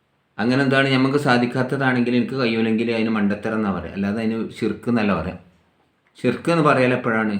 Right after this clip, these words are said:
ഷിർക്ക് എന്ന് പറഞ്ഞാൽ അള്ളാഹുവിനോട് പങ്കു ചേർക്കുക, ലാ ഇലാഹ ഇല്ലല്ലാഹ് തൗഹീദിൻ്റെ മാറ്റത്തിലുള്ള ഷിർക്ക്. എന്നതുപോലെ ഇങ്ങനത്തെ കാര്യങ്ങളൊക്കെ പറഞ്ഞിട്ട് നമ്മൾ കഴിവില്ലാത്ത ആൾക്കാരോട് ചോദിച്ചാലും അതിന് വിഡ്ഢിത്തം എന്നേ പറയുള്ളൂ, അല്ലെങ്കിൽ പൊട്ടത്തരം, അല്ലാതെ ഷിർക്ക്, കുഫർ എന്നൊന്നും പറയില്ല. അതൊക്കെ ഇല്ലാത്ത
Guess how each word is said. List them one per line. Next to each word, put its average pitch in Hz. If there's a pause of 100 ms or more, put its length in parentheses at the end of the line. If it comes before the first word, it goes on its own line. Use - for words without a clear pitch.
(1120)
ഷിർക്ക് 120
എന്ന് 143
പറഞ്ഞാൽ 120
അള്ളാഹുവിനോട് 113
പങ്കു 101
ചേർക്കുക, 92
ലാ 104
ഇലാഹ 120
ഇല്ലല്ലാഹ് 107
തൗഹീദിൻ്റെ 95
മാറ്റത്തിലുള്ള 92
ഷിർക്ക്. - (840)
എന്നതുപോലെ 107 (420)
ഇങ്ങനത്തെ 120 (100)
കാര്യങ്ങളൊക്കെ 110
പറഞ്ഞിട്ട് 104 (100)
നമ്മൾ 104 (120)
കഴിവില്ലാത്ത 123
ആൾക്കാരോട് 107
ചോദിച്ചാലും 101
അതിന് 101
വിഡ്ഢിത്തം 92
എന്നേ 101
പറയുള്ളൂ, 92
അല്ലെങ്കിൽ 98 (160)
പൊട്ടത്തരം, 101 (720)
അല്ലാതെ 101
ഷിർക്ക്, 101
കുഫർ 101
എന്നൊന്നും 104
പറയില്ല. 90
അതൊക്കെ 101 (100)
ഇല്ലാത്ത 104